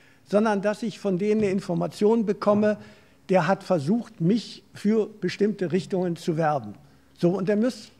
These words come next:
muss man politisch entscheiden, ob man das in diesem Vorfeld haben will oder nicht haben will.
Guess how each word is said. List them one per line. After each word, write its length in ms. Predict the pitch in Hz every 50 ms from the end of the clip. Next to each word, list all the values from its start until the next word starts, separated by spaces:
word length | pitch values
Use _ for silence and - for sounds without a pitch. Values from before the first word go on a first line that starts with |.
| - -
muss 220 | 170 208 247 -
man 260 | - 320 302 285 - -
politisch 440 | - 233 214 226 214 - 220 -
entscheiden, 600 | 220 202 196 - - 180 170 175 202 226 294 349 - - - _ _ _ _ _ _ _
ob 160 | 214 214 220
man 140 | 240 220 208
das 200 | 208 202 185 -
in 100 | 202 185
diesem 280 | - 190 185 185 185 170
Vorfeld 540 | - 208 196 180 - 185 180 160 143 - - _ _ _
haben 360 | - 139 156 147 156 135 127
will 260 | 151 190 247 285 392 - - - - _
oder 240 | - 175 170 165 156
nicht 320 | 156 175 247 226 - -
haben 320 | 240 247 247 269 262 240 226
will. 200 | 262 277 330